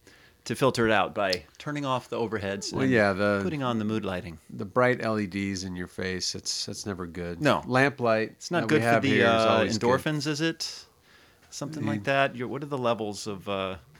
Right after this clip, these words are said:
Speaker 1: the good, the good, uh, hormones that you get from natural light?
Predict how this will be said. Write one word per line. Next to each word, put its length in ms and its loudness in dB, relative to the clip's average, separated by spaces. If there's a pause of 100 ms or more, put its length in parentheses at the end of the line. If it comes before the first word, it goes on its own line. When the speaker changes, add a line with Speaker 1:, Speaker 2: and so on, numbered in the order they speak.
(140)
Speaker 1:
the 80 -8
good, 380 -2 (1120)
the 80 -4
good, 600 0
uh, 320 -2
hormones 540 -6
that 180 -10
you 60 -10
get 400 -6
from 340 -10
natural 400 -6
light? 380 -6